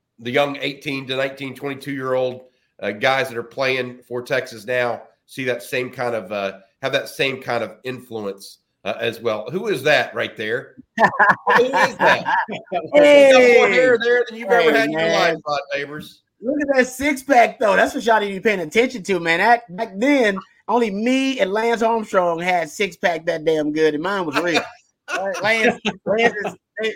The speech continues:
Speaker 2: they, you know, that was, that was enhanced by Lance, man. That was real right there, baby. Yeah, I like that. Appreciate that, Matthew. I needed that. That's, that's a nice ego boost. I'm gonna go show that to my wife inside when I get inside. Show her what I used to be.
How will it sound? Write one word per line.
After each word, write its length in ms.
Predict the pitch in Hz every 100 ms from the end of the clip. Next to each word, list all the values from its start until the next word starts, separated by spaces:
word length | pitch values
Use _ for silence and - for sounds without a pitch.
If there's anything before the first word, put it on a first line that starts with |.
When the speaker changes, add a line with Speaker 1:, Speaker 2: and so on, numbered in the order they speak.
| -
Speaker 2:
they, 280 | 220 208
you 80 | 208
know, 160 | 208 196
that 160 | 220
was, 180 | 220 208 196
that 120 | 214
was 140 | 185
enhanced 600 | 175 156 240 196 147 -
by 160 | 175 170
Lance, 380 | 175 196 160 143
man. 140 | 156
That 140 | 196 180
was 100 | 151
real 280 | 208 185
right 220 | 156 156 147
there, 160 | 175 139
baby. 340 | 135 131 127 _ _
Yeah, 240 | 214 269 - - -
I 60 | 160
like 280 | 180 233 233
that. 240 | 208 - _ _ _ - - - - - -
Appreciate 540 | 254 226 - 208 190
that, 200 | 196 160
Matthew. 460 | 165 160 156 165 160 - _ _
I 100 | -
needed 300 | 196 240 226
that. 160 | 220 196
That's, 180 | 226 190
that's 240 | 220 233
a 60 | 202
nice 260 | 214 220 220
ego 360 | 233 196 185
boost. 240 | 170 175 190
I'm 60 |
gonna 120 | 226
go 60 | 208
show 160 | 208 220
that 120 | 196
to 60 | 196
my 80 |
wife 400 | 180 208 190 156 _ _ _
inside 460 | 175 151 190 175 160
when 100 | 165
I 80 | 160
get 160 | 170
inside. 420 | 151 175 156 120 - _ _ _ _ -
Show 140 | 185
her 100 | 208
what 100 | 170
I 60 | 160
used 220 | 175 156
to 100 | 160
be. 180 | 139